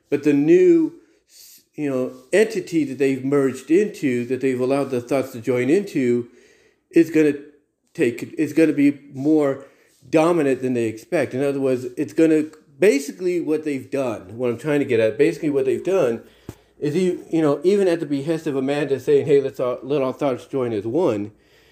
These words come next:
what they've unbeknownstly done is create a new sentient being. A sentient being that the longer they remain this way, you know, uh, the longer they remain this way, basically the more they will lose themselves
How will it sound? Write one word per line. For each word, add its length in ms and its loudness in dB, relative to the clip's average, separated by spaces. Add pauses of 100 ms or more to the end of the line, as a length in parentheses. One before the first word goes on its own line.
(240)
what 220 4
they've 340 0 (520)
unbeknownstly 800 2
done 320 0
is 220 -6
create 560 0
a 100 -2
new 640 0
sentient 720 -4
being. 520 0 (460)
A 80 -6
sentient 500 2
being 300 4
that 260 -2 (260)
the 100 -2
longer 360 0
they 160 0
remain 440 2
this 200 -6
way, 520 -2 (680)
you 140 -2
know, 380 2 (440)
uh, 140 0
the 120 0
longer 280 2
they 160 0
remain 340 2
this 200 -4
way, 300 2 (200)
basically 520 -2
the 100 0
more 320 0
they 100 0
will 160 -4
lose 320 -2
themselves 640 -2